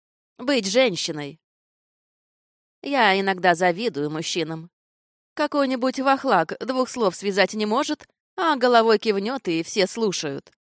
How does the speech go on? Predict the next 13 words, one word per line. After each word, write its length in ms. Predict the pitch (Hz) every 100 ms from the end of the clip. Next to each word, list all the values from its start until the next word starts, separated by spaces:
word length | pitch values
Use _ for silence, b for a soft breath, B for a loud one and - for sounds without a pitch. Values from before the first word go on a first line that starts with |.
| _ _ _ _
Пальцем 460 | 339 302 202 220 202
не 80 | 202
пошевелит, 580 | 196 214 202 226 190
потому 340 | - 175 180 185
что, 320 | - 180 165 - _ -
ну, 200 | 320 185
они 180 | 185
не 120 | 190 190
могут 280 | 180 165 170
делать 400 | 156 240 262 -
несколько 560 | 220 190 - 175 185 175
дел 200 | 190 185
разом. 460 | 170 147 147 143